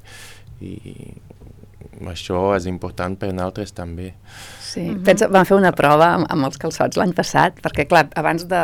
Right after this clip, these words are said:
Speaker 2: de posar molt d'un, d'un cultiu, de, per exemple, en aquest cas calçots, l'any abans, l'any passat ho vam provar a veure què, què passava, no?
Speaker 3: Clar.
Speaker 2: I va ser molt, molt divertit perquè en vam, en vam comprar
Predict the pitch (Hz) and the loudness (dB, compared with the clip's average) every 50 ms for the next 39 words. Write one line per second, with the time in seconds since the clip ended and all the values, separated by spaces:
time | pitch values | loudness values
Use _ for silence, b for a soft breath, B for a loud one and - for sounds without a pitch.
0 | 156 147 139 151 156 156 156 - 160 160 165 175 170 165 160 151 151 147 - - | -2 -2 -6 -8 -12 -12 -12 -12 -10 -4 -2 0 0 0 0 -2 -2 -4 -6 -8
1 | - 170 165 170 170 160 156 160 156 156 156 151 - - - 165 156 156 156 - | -8 -4 -2 -2 -2 0 0 0 0 0 0 -2 -4 -6 -8 -6 -6 -6 -6 -8
2 | 156 151 151 - 180 190 180 170 165 160 151 - - - - - 160 147 156 - | -12 -12 -8 -6 -4 -4 -4 -4 -4 -6 -8 -10 -12 -12 -12 -12 -12 -12 -12 -12
3 | 139 139 143 143 139 143 143 - - 160 151 - 190 196 202 - - - - - | -12 -12 -12 -14 -14 -14 -14 -12 -10 -12 -8 -4 -4 -4 -4 -6 -10 -18 -16 -14
4 | 156 151 156 160 151 151 151 151 151 165 165 - - 139 156 156 - - 156 - | -10 -8 -6 -6 -4 -4 -6 -8 -10 -12 -14 -16 -16 -16 -16 -16 -16 -14 -12 -10
5 | 160 160 165 170 160 165 170 160 151 147 147 151 156 160 160 147 - - - - | -8 -8 -8 -8 -8 -6 -6 -6 -6 -6 -6 -6 -8 -10 -10 -12 -14 -18 -20 -20
6 | _ - - - - - - - - - - 156 165 185 180 180 202 214 - 233 | _ -20 -18 -18 -14 -14 -12 -12 -12 -12 -12 -10 -8 -8 -8 -10 -12 -12 -10 -8
7 | 208 202 196 170 B B B B B B B B B B B B B B B - | -8 -8 -8 -10 B B B B B B B B B B B B B B B -6
8 | - - 214 208 185 185 - 190 185 196 190 190 185 175 165 160 160 170 170 165 | -2 0 2 2 2 2 0 0 0 0 0 0 0 0 -2 -2 -2 0 0 0
9 | 175 170 170 170 180 180 - - - - 160 156 156 147 147 147 147 143 135 - | 0 0 0 -2 -4 -6 -6 -6 -6 -6 -4 -4 -4 -2 -4 -4 -4 -6 -6 -6
10 | 143 143 139 147 139 147 147 147 - 196 196 208 220 254 | -6 -6 -6 -6 -6 -6 -6 -4 -2 -2 -2 -2 -4 -6